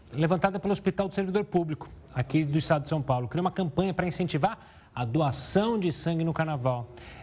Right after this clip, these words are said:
É bom ficar atento ao funcionamento do banco de sangue nesse feriado. As atividades estão mantidas no sábado, das oito da manhã às quatro da tarde. E também na segunda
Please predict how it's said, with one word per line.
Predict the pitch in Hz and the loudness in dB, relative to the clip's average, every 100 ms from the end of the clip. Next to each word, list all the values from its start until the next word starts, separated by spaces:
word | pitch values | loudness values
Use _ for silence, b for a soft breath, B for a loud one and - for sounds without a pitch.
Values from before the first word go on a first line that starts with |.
| B | B
É | |
bom | 135 170 | 4 4
ficar | 160 151 160 | 2 2 2
atento | - 147 117 110 | 2 0 0 -2
ao | |
funcionamento | - 117 127 117 110 117 113 | -2 0 2 2 2 0 2
do | 110 | 2
banco | 101 120 - 107 | 2 0 -2 -4
de | 95 | -2
sangue | - 117 110 | 0 2 2
nesse | 113 113 - | 2 0 0
feriado. | 123 107 90 85 | 0 2 -2 -2
As | 104 | -2
atividades | 113 139 127 131 | 0 0 2 0
estão | 127 - 135 | 0 -2 0
mantidas | 127 110 - 123 127 123 - B B B | 0 -2 -2 0 0 -2 -6 B B B
no | 117 | 2
sábado, | - 165 175 202 196 - - - | 4 2 2 -2 -6 -6 -10 -6
das | 104 95 | -2 2
oito | 180 220 | 2 2
da | 214 | 0
manhã | 196 170 185 - - | 2 0 -2 -12 -8
às | - 151 | -2 0
quatro | - 160 | 2 2
da | 165 | 2
tarde. | 160 113 - - - - | 2 0 0 -10 -12 -2
E | 160 | 2
também | 139 131 | 4 4
na | 139 | 2
segunda | 139 170 127 123 127 | 0 2 2 2 -2